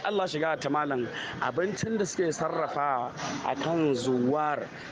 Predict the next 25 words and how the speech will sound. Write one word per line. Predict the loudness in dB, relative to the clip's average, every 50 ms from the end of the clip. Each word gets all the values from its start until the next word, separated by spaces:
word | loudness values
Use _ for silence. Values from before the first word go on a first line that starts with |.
| -6 -2
ga | 0 0 0 0
ta | 0 -2 0
malam, | 0 2 2 2 0 0 2
gaskiya | 2 0 0 0 2 2 2 2 0 -2 -2
baya | -2 0 2 2 2 4 4 4 2 2 2
misaltuwa. | 2 0 0 0 -2 -4 -4 -4 -2 0 2 2 2 2 0 0 -2 -6 -10 -6 -6
Sai | -4 -2 0 0 2
dai | 4 4 4 4
a | 2 2 2 4
yi, | 4 4 2 2 -2 -6 -8 -6 -6 -6 -2 0
a | 2 2
yi, | 2 2 2
a | 0 0 0
faɗa, | 0 -2 0 2 2 0 0 0 0 0
a | 2
yi | 2
guessing. | 2 0 0 -2 0 0 0 -2 -2 -2 -6 -8 -8 -8 -8 -8 -10 -10 -8 -8 -8 -6 -4 -2
Amma | -2 0 2 2 2 2
wallahi | 2 2 0 0 0 0 0 0 0
ba | 0 0 0 0 0 0
a | 0 2
iya | 2 2 2
haddade | 2 0 -2 -2 0 0 0 2 2 0 0
shi. | 0 -2 -2 -2 -4 -4 -6 -8 -8 -10 -10 -10 -10 -10 -10 -10 -10 -10 -8 -8 -8 -8 -6 -6 -6 -6 -6 -6 -6 -6 -4 -4 -2 -2 -2
Duk | -2